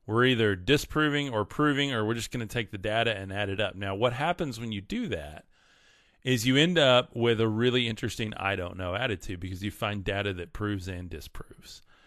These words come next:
And I love that about the scientific method. Test everything. Uh, the Bible even says, "Test every spirit," okay?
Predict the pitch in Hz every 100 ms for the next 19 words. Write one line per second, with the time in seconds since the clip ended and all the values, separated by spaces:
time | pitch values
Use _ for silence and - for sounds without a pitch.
0 | _ _ - 104 107 123 131 123 113 110
1 | 104 98 - 95 90 92 85 92 110 123
2 | - 120 98 - 104 95 107 101 104 98
3 | 107 104 101 101 _ _ _ _ 104 98
4 | 92 90 - 104 95 104 110 113 101 104
5 | 101 - 101 87 - - 113 - - 101
6 | 101 101 98 - - 107 85 - - 101
7 | 87 95 92 113